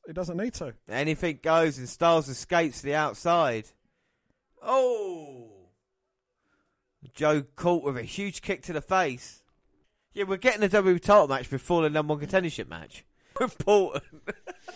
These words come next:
Speaker 2: It's more important to be number one contender,
Speaker 1: Well, it's
Speaker 2: goddammit.
Speaker 1: good to know who you're going for, who you're gonna be potentially facing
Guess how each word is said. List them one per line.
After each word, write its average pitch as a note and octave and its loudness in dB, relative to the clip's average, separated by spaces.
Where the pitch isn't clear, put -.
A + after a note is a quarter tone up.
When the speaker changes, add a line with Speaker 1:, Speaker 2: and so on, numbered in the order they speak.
Speaker 2:
It's - -20
more D3 -4
important D#3 -6
to C3 -12
be D3+ 0
number D#3 2
one D3 0
contender, C#3+ 2
Speaker 1:
Well, G#3 4
it's G#3 4
Speaker 2:
goddammit. - -2
Speaker 1:
good - -4
to A3+ 0
know G#3 0
who F#3 2
you're F3 2
going E3+ -2
for, C#3 -6
who D#3 -2
you're D#3 0
gonna D3+ -4
be D3+ -4
potentially D3+ -8
facing C#3+ -8